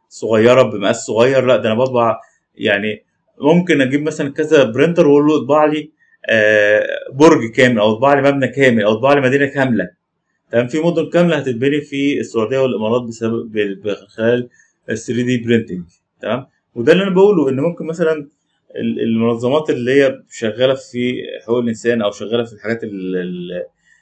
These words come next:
ال-، المفيدة للإنسانية تبني مدن لل-، للبلاد اللي فيها مشاكل من خلال ال ثري دي برينتنج، ويستخدموا نفس المواد اللي موجودة في الأرض بتاع المكان.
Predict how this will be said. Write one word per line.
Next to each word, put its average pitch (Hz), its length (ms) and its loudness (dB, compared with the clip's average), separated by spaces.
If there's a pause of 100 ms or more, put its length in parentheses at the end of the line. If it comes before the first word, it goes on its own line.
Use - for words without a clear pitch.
(240)
ال-، 92 960 -10 (1120)
المفيدة 110 400 2
للإنسانية 131 720 -2 (360)
تبني 170 520 0
مدن 156 380 0
لل-، 139 500 -2 (1040)
للبلاد 123 280 0
اللي 131 120 -4
فيها 139 120 -2
مشاكل 147 440 -4
من 123 60 -6
خلال 135 540 -2
ال 117 60 -8
ثري 123 200 -8
دي 127 100 -4
برينتنج، 135 520 -6 (440)
ويستخدموا 120 760 0
نفس 143 240 -4
المواد 127 300 -2
اللي 120 120 -2
موجودة 120 300 -2
في 127 340 -6 (420)
الأرض 113 400 0
بتاع 110 120 -2
المكان. 95 320 -6